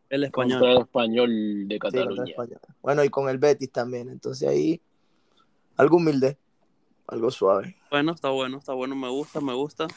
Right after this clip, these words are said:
Speaker 3: Bueno, ahora
Speaker 1: Eh.
Speaker 3: no sé, compartan su, su inteligencia ustedes.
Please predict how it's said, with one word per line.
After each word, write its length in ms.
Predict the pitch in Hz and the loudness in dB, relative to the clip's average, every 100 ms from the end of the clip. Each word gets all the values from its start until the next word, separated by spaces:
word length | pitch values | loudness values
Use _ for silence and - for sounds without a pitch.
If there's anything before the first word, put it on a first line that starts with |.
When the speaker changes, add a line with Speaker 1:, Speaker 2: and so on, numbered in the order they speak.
| - - - _ _ _ _ _ _ _ _ - - _ _ _ _ | -18 -20 -20 _ _ _ _ _ _ _ _ -20 -20 _ _ _ _
Speaker 3:
Bueno, 160 | 127 127 | 0 4
ahora 160 | 131 | 6
Speaker 1:
Eh. 40 | 147 | 6
Speaker 3:
no 120 | 143 | 4
sé, 400 | 139 151 143 - | 4 2 2 -2
compartan 540 | - 131 143 135 147 139 | -6 -2 0 2 0 -2
su, 420 | - 135 127 120 _ _ | -4 -4 -4 -8 _ _
su 160 | - 139 | -10 -8
inteligencia 580 | 127 120 123 131 - | -6 -6 -4 -6 -6
ustedes. 640 | 123 - 127 113 - - | -10 -2 -2 -2 -6 -20